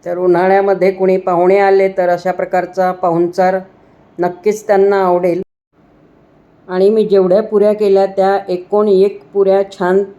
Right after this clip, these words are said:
फुगलेल्या होत्या मस्त अशा. तर आजचा हा व्हिडिओ बघितल्यानंतर तुमच्या तोंडाला नक्कीच पाणी सुटलं असेल, तर मग वेळ न घालवता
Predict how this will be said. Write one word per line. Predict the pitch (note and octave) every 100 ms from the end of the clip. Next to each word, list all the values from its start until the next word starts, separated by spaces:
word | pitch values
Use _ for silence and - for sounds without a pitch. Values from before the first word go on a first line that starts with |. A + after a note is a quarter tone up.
| _
फुगलेल्या | F#3 E3+ F#3 F#3+ G#3+
होत्या | G3+ F#3+ F#3+
मस्त | F#3+ E3+ - -
अशा. | F3+ F3 F#3 G#3 - _ _ _ _ _ _ _ _ _ _ _ _ _ _ _ _ _ _ _ _ _ _ _ _ _ _ _ _ _ _ _ -
तर | G3+
आजचा | G3+ F#3+ - G#3
हा | G3 G3+
व्हिडिओ | G3+ F3+ G3 G3+
बघितल्यानंतर | G3 F3+ G3 G3+ G#3 G3+ G3 F#3+
तुमच्या | F#3+ F#3 F3+ F#3+
तोंडाला | F#3+ F#3 F#3 F#3+
नक्कीच | G3 F#3 F#3 A3 G#3+
पाणी | - F3+ G3
सुटलं | G3+ F3 F#3+ F#3+
असेल, | G3 F#3+ F#3 G3 - _ _ _
तर | F#3+ G3
मग | G3 G3 G3
वेळ | F#3 F3+ G3+ G#3+ G#3+
न | G#3+
घालवता | G#3 F#3+ G3 G3 F#3